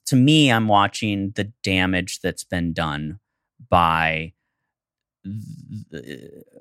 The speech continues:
the worst type of person doing the worst type of thing to another human being. It's just damage. It's just damage across the board. And, and, like,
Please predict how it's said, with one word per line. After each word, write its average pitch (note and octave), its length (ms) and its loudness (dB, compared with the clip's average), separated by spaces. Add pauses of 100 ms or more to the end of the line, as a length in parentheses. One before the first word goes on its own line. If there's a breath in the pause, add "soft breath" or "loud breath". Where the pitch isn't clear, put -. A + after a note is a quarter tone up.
(160)
the A#2 180 2
worst G#2+ 720 2
type F#2+ 300 0
of F2 220 -8
person F2 500 -2
doing F2 280 -2
the E2 80 -2
worst E2+ 400 -4
type E2 300 -2
of D#2+ 160 -6
thing - 340 -12 (320)
to F2+ 160 -6
another D2+ 280 -6
human D2+ 260 -10
being. A#1 260 -14 (500)
It's A#2 140 -2
just - 280 0
damage. F#2+ 500 -2
It's - 120 -12
just - 240 -8 (140)
damage F2+ 500 -2 (120)
across F2 580 0
the E2+ 60 -14
board. C#2 420 -8
And, G2+ 140 -2
and, F2+ 240 -2
like, F#2+ 240 2